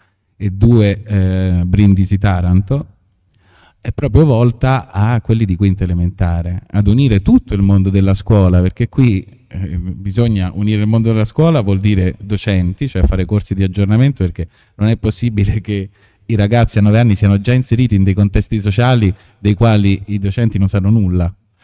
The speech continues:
Cioè, ci sono docenti che non sono ancora arrivati a Facebook, quelli non l'avr-, non lo attiveranno mai,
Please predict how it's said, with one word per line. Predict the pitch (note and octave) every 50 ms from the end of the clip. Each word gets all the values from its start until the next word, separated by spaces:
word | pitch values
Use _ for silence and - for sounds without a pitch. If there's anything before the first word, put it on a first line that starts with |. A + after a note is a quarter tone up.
| _ - - -
Cioè, | _ - G2+ G2+ G2+ G2+ F#2+
ci | - -
sono | G2 G#2+ G#2+ A2
docenti | G2+ G#2+ - C3 A#2+ - G#2+
che | F#2+ G2
non | G#2
sono | G2+ - G#2+
ancora | G#2 G#2 - A#2+ A2
arrivati | G#2+ G#2+ G#2+ G#2+ G2+ - B2+
a | A#2+
Facebook, | - - G#2 G#2 G2+ G2 F#2+ G2+ G2 G2 G2 G#2+ G#2
quelli | F2+ - A2 A2 G#2 G2+
non | F#2 F#2 G2+ G2 G2 F#2+
l'avr-, | F#2+ G2 F#2+ G2 G2+ G2
non | G2 G2 G2 G2+
lo | G2
attiveranno | F#2 F#2+ G2+ G2+ G2 F#2+ G2 F#2+ F#2+ G2
mai, | G2 G#2 G2+ G2 G2 F#2+